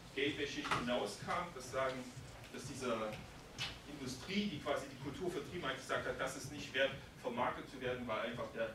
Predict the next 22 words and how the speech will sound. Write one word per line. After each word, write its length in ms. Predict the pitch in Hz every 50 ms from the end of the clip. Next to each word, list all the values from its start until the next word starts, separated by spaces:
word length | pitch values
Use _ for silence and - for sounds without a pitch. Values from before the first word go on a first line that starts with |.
| - -
Gewinn 280 | - - 135 147 170 170
nicht 140 | 156 -
stimmt 220 | - 143 139 113 117
und 80 | 120
die 100 | 120 117
mussten 240 | 123 127 127 - -
dann 140 | 117 113 110
quasi 340 | 113 113 110 117 120 120 - - - - - - - 131
unten 520 | 135 147 165 - - - 160 147 139 135 - - - - -
auch 180 | - - - -
auf 160 | 117 107 -
dieser 260 | 120 - - 117 104 - - - - - - - -
unteren 420 | - 127 131 - - - - - -
Schicht 280 | - 113 - - - - - - - - - -
bleiben. 300 | - - 101 - - 69 - - - - - - - - - - - - - - - - - - - - - - -
Das 140 | - - 208
Internet 340 | 226 226 196 180 175 170 156
hat 120 | 151 147
das 140 | 147 143 -
noch 160 | 143 - - - - - - - - - - - - - -
viel 100 | 143 131 131
mehr 140 | 131 139